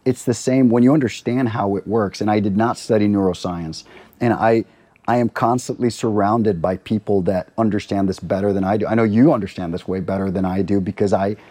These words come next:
I came in as a user. And then they basically, you know, when, when they asked me to take the job, I said, "Yeah, but I know very little about this." And they said to me, "Yeah, but you believe in us. And that's really all we need."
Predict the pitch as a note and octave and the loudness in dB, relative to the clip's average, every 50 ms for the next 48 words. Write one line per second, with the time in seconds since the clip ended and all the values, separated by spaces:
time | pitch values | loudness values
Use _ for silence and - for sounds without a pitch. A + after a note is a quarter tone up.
0 | - _ _ _ - A2+ B2 B2+ - - C#3 B2 A#2 A#2 A2+ A2 G2 - G2 F#2+ | -20 _ _ _ 2 2 2 2 2 2 2 4 4 4 2 0 0 0 -2 0
1 | F#2 G2+ A#2 D3 F#3 C#3+ A#2+ G2 E2 - - _ _ _ _ _ _ - A2+ A2+ | 2 2 4 4 2 2 -2 -6 -8 -8 -12 _ _ _ _ _ _ 0 2 4
2 | G#2+ G#2+ A2+ A#2 A2+ A#2 A2+ A2 F#2+ G2 A2 A2 A2 - A2 G2 - G#2+ A2 G#2+ | 4 4 4 4 4 2 2 2 2 0 0 0 0 -4 -6 -6 0 2 2 2
3 | G#2+ G#2 _ _ _ _ _ _ _ _ _ _ - A#2 A#2 G#2+ G#2 - _ _ | 2 0 _ _ _ _ _ _ _ _ _ _ 0 2 2 2 2 -2 _ _
4 | _ _ _ _ _ _ _ _ _ _ - - G#2 A#2 A#2+ A2+ - B2 A#2+ A2+ | _ _ _ _ _ _ _ _ _ _ -6 -2 2 2 2 2 2 0 2 2
5 | A2 G#2+ A#2 A#2 A#2 A2 B2+ B2+ - - B2 A2+ G#2+ G2 - - A2+ G#2 - - | 4 4 4 4 4 2 0 -4 -4 -4 -2 -2 -2 -2 -2 0 -2 -2 -2 -2
6 | - F#2+ E2 - G2 G#2 B2 C3 G#2 E2+ D#2 D2 - - _ _ _ _ _ - | -4 -4 -4 -2 0 0 2 2 0 -2 -4 -10 -14 -20 _ _ _ _ _ -6
7 | - A2+ G#2+ - - A2+ A2+ F#2+ G#2 B2 C3+ G#2 E2+ - - - - G#2+ A2 G#2+ | -4 -4 -4 0 2 2 2 2 2 0 0 0 -2 -6 -10 -6 -2 -2 0 2
8 | A2 G#2+ G2+ F#2+ - _ - G2 A2 A#2 A2+ A2 G#2 G2+ A2 C#3 D3+ A2 F2+ D#2+ | 2 0 0 -2 -6 _ -4 2 2 2 2 2 0 -4 -4 -2 -2 -4 -4 -6
9 | - A#1 A#1+ - - - C2+ - - - - - G#2+ G2 G#2 G2+ - - G2+ F#2 | -8 -10 -10 -10 -12 -14 -14 -14 -14 -12 -6 -2 0 0 0 0 0 -2 -6 -4
10 | - G2 G2 F#2+ F#2+ A#2 B2 G2+ D#2+ - - F#2+ G#2+ F#2 F#2 G2 F#2+ A#2+ D#3 C#3+ | -4 -4 -2 0 0 0 0 0 -2 -4 -4 -4 -2 -2 -2 0 2 2 0 0
11 | G#2 - - - - - - - G2+ G2+ G2+ G#2 - - C3+ D#3 C3+ A#2 F#2+ G2 | -2 -6 -12 -16 -18 -14 -8 -6 -4 -4 -4 -4 -2 0 0 2 2 2 0 0
12 | G2 F#2+ G2 F#2+ G#2+ B2+ C3 F#2+ - - - | -2 -2 0 0 0 0 0 -2 -4 -10 -20